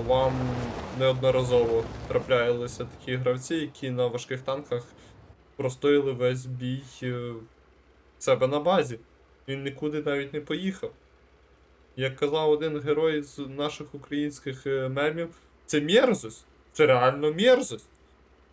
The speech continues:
Напишіть в ко-, в коментах, до речі, чи часто трапляються вам такі важкі танки.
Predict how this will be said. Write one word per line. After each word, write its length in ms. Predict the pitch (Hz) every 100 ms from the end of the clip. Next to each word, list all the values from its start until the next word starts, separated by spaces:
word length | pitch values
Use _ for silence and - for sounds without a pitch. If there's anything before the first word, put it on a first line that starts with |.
| _ _ _ _ _ -
Напишіть 420 | 147 170 165 156
в 40 | -
ко-, 380 | 143 127 127
в 80 | 131
коментах, 440 | 131 139 131 127 131
до 140 | 123
речі, 840 | 123 117 - 120 117 117 120 117 117 _ _
чи 140 | - 139
часто 320 | 170 - 131
трапляються 560 | 135 131 131 120 -
вам 140 | 120 117
такі 440 | 120 - 120 117 117 _ -
важкі 340 | 131 131 - 131
танки. 520 | 131 123 123 123 127